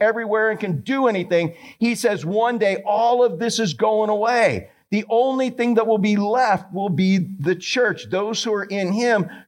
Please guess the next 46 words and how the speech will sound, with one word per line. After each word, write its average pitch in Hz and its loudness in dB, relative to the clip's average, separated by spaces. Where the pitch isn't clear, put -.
go 180 2
to 180 0
heaven. 196 0
Everything 262 0
else 214 4
is 175 -2
either 190 -2
gonna 175 0
be 151 2
destroyed 202 0
or 294 0
it's 254 -4
going 294 0
to 285 2
hell." 285 2
I 240 2
didn't 302 0
say 208 -2
that. 233 2
He 277 -2
said 208 2
it. 151 2
I'm 165 0
the 202 -2
messenger 214 0
letting 226 0
you 214 2
know. 247 2
That's 233 0
why 240 4
he 240 0
wants 240 0
you 226 0
to 226 2
be 226 2
in 247 0
Christ, 285 0
which 185 -2
is 196 0
this, 175 0
this 202 -2
disc 220 0
right 160 0
here. 131 -2
All 151 -2
right? 233 0